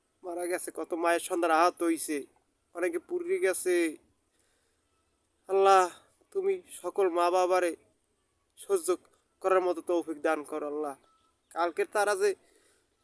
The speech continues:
সেই যে মার ছেলে সন্তান হারাইছে,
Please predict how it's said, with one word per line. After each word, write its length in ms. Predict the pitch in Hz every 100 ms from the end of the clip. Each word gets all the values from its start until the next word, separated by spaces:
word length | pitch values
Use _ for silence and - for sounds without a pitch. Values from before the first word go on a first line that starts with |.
| _ _ -
সেই 440 | - 220 226 190
যে 200 | 165 226
মার 260 | 220 214 214 - _ _
ছেলে 260 | - 202 196
সন্তান 320 | 202 196 185
হারাইছে, 480 | 175 190 175 147